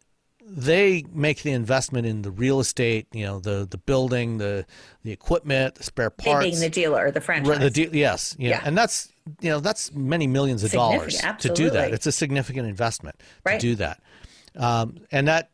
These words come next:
Speaker 1: you know, the, the manufacturer is offloading that, that requirement onto another business to do that. So there's, there's a benefit to the manufacturer that way. Yes, they're getting less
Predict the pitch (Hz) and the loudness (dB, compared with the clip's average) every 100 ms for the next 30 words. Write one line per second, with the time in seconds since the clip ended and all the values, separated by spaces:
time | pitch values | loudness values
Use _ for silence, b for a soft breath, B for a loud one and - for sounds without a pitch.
0 | - 135 123 110 139 135 127 123 - 147 | -6 -2 -2 0 2 4 4 0 -6 -18
1 | 143 135 131 127 123 - 139 156 147 165 | -6 -2 0 0 -4 -8 -2 -2 0 0
2 | 147 - 135 107 131 135 127 123 135 117 | 0 -2 -2 0 -2 -2 -2 0 0 -2
3 | 98 104 98 - _ _ _ _ _ 117 | -4 -2 -2 -6 _ _ _ _ _ -4
4 | 123 107 - 113 117 101 92 _ _ _ | -2 -2 -4 -2 0 -2 -6 _ _ _
5 | - 120 117 - 113 104 104 117 113 117 | -4 -2 0 -2 -2 -2 -4 -4 -2 0
6 | 110 113 101 101 90 110 104 107 90 - | 0 0 -2 -4 -8 -8 -4 -4 -4 -10
7 | _ B B B B 165 147 147 170 160 | _ B B B B 2 4 4 2 0
8 | - 175 160 - 202 190 160 - 120 120 | -2 -2 -2 0 -2 0 -4 -6 -4 -2
9 | 123 107 117 107 - 92 92 90 87 147 | -2 -2 -2 -2 -4 -4 -4 -6 -2 0
10 | 143 - - 135 117 151 143 127 - 120 | 2 0 -2 -2 0 0 0 -4 -6 -2
11 | 131 135 - - | 0 0 -2 -6